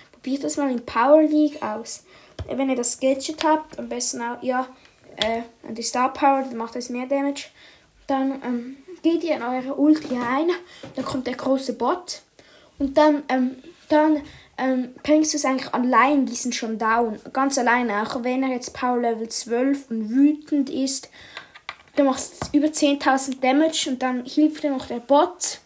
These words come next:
dann macht er es zum zweiten Mal und dann ist er down. Ja, das ist richtig krass, probiert das mal aus, aber ihr müsst in eurer Ulti stehen.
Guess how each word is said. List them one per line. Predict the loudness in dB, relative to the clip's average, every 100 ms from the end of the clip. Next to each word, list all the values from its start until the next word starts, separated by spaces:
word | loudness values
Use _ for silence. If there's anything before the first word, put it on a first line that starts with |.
| -20 -20 -14 -4
dann | -2
macht | -2 -4
er |
es | -6 -8
zum | -10 -4
zweiten | 2 2 2 0
Mal | 2 2
und | 0
dann | -2
ist | -4 -6
er |
down. | -8 -8 -6 -6 -8 -16 _ _ _ _ _
Ja, | -2 -2 -6 _ _ _ _ _ _ -14
das | -4 -2
ist | 0 -2
richtig | 2 2 2 -4
krass, | -2 0 0 0
probiert | 0 2 2 0
das | 0 -4
mal | 0 2
aus, | 2 -2
aber | -2
ihr | 0
müsst | 4 6 6 2
in | 0
eurer | 0 -2
Ulti | -2 -2 -4 -6
stehen. | -8 -6 -8 -8